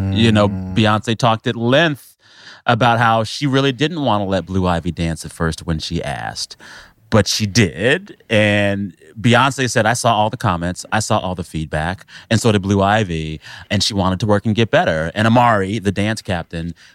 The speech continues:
Speaker 1: coaches this young child beautifully and nourishes her. And by the end, you see this young Black girl held up by her community and family,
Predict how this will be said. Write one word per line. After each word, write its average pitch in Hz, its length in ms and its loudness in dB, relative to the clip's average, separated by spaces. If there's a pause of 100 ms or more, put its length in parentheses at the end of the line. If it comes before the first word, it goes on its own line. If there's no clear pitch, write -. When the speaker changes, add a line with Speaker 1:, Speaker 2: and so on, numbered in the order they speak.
(120)
Speaker 1:
coaches 110 400 0
this 104 220 0
young 98 180 2
child 87 560 0 (140)
beautifully 95 760 2
and 87 140 0
nourishes 92 480 0
her. 87 360 2 (440)
And 113 100 4
by 110 140 4
the 110 240 2
end, 123 480 2
you 107 180 -4
see 113 160 -2
this 98 260 0
young 104 360 2
Black 95 340 0
girl 78 560 -6 (120)
held 101 360 -2
up 104 200 0
by 87 120 -4
her 87 140 -6
community 95 400 -2
and 120 100 -2
family, 78 560 -8